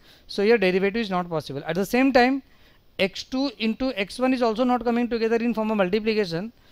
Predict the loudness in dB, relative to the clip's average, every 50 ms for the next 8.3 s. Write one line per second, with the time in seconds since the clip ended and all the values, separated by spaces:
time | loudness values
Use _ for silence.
0 | -20 -20 -20 -12 -6 -4 -2 0 2 2 2 2 4 2 2 2 0 -4 -8 -14
1 | -6 0 0 2 2 2 0 0 0 0 -2 -2 -2 -4 -10 _ -6 -4 -2 -2
2 | -2 -4 -2 -4 -4 -4 -4 -6 -4 -4 -4 -4 -4 -4 -2 -2 -2 -2 -2 -4
3 | -4 -4 -2 0 0 0 0 0 -2 -2 -4 -4 -4 -6 -8 -10 _ _ _ _
4 | _ _ _ _ _ _ _ _ _ _ -20 -20 -20 -20 _ _ _ _ _ _
5 | _ _ -6 0 0 2 2 0 -2 -4 -10 _ -20 -20 _ _ -10 -2 2 4
6 | 4 4 2 0 -8 -16 _ _ -20 -20 -20 _ _ _ -20 _ -6 0 2 2
7 | 4 4 2 0 2 4 4 6 6 6 4 4 2 2 0 0 0 0 -2 -2
8 | -2 -2 -2 -2 -4